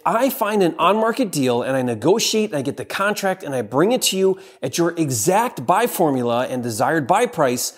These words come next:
will you have an issue if it's on market?" Solve the problems before it's a problem.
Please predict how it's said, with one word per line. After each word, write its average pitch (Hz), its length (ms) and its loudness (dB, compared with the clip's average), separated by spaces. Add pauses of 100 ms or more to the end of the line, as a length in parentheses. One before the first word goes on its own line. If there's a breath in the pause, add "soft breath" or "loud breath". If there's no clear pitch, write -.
(380 soft breath)
will 202 380 2
you 262 160 2
have 202 220 2
an 208 100 2
issue 156 420 0
if 147 160 -4
it's - 180 -4
on 117 280 -4
market?" 139 600 0 (720)
Solve 180 580 2
the 214 100 4
problems 147 520 0
before 113 560 -4
it's 107 140 -10
a 113 40 -8
problem. 160 520 0